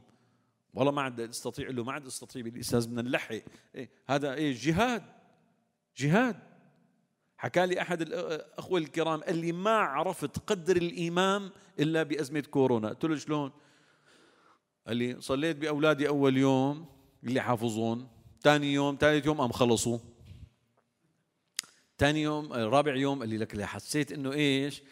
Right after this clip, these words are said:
يعني قاعد عم راجعهم". بعدين صرت بدي أفتح مصحف وكذا، وهي انكشفت.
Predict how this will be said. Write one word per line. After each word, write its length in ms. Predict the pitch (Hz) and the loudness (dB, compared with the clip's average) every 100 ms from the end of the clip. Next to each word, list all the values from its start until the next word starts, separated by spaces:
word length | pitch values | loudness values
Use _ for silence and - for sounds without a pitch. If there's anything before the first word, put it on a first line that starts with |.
| - - | -18 -10
يعني 140 | 120 | -6
قاعد 180 | 127 120 | -4 -4
عم 100 | 120 | -2
راجعهم". 520 | 113 113 117 110 104 - - - - | 0 0 0 0 -2 -6 -20 -20 -12
بعدين 180 | - 123 | -6 -6
صرت 200 | 139 123 | -6 -8
بدي 240 | 113 120 | -10 -12
أفتح 240 | 131 127 117 | -8 -8 -6
مصحف 480 | 131 - 123 113 | -6 -2 -2 -2
وكذا، 320 | 101 - 120 117 | -6 -4 -2 -2
وهي 300 | 113 127 110 - 117 | -2 -4 -6 -12 -14
انكشفت. 920 | 113 131 - 139 135 - - - | -6 -2 2 4 2 -2 -12 -12